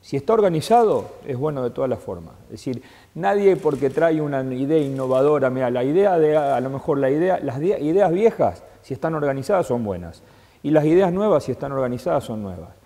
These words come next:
No hay nada que no esté organizado, sea nuevo o viejo, que funcione. Y acá el problema que tenemos es de organización, no de nuevas ideas.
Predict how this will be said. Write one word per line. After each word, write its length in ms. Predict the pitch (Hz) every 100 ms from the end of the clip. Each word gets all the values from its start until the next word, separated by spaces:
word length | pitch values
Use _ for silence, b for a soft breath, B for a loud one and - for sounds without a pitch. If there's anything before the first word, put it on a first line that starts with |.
| b b b
No 100 | 139
hay 120 | 151
nada 300 | 160 202 190 139
que 100 | 139
no 80 |
esté 180 | 143 -
organizado, 720 | 160 139 123 120 185 180 131
sea 200 | - 131
nuevo 300 | 139 160 143
o 60 | 135
viejo, 420 | 175 175 139 107 -
que 100 | 113
funcione. 520 | 113 107 95 82 90 -
Y 180 | 107 110
acá 220 | 107 151
el 80 | 143
problema 280 | 139 156
que 100 | 139
tenemos 360 | 117 143 170 131
es 60 | 123
de 60 |
organización, 640 | 147 131 113 110 - 107 92 B B -
no 220 | 139 139
de 320 | 127 117 107
nuevas 380 | 113 120 107 -
ideas. 380 | 101 85 -